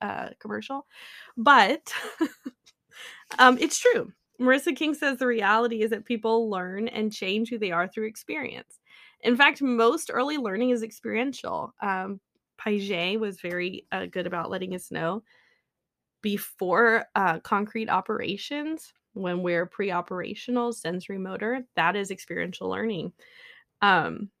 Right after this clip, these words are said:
obviously, not all learning will be done in community, but the way we learn to so-, socialize, um, solve problems, and pr-, pronounce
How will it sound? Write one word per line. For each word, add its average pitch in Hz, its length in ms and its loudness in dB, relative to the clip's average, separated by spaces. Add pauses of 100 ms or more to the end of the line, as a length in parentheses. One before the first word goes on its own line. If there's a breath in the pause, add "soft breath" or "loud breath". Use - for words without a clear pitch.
(680)
obviously, 269 440 4
not 233 280 8
all 247 160 6
learning 226 320 4
will 196 100 0
be 202 140 -6
done 190 200 0
in 208 100 0
community, 240 580 -4
but 202 160 -6
the 208 100 2
way 202 300 0
we 254 160 2
learn 233 220 2
to 226 100 -4
so-, 208 360 -2
socialize, 240 920 -2 (600 soft breath)
um, 196 340 0
solve 233 380 4
problems, 208 840 0
and 196 160 -6
pr-, 202 260 -4 (160)
pronounce 208 840 2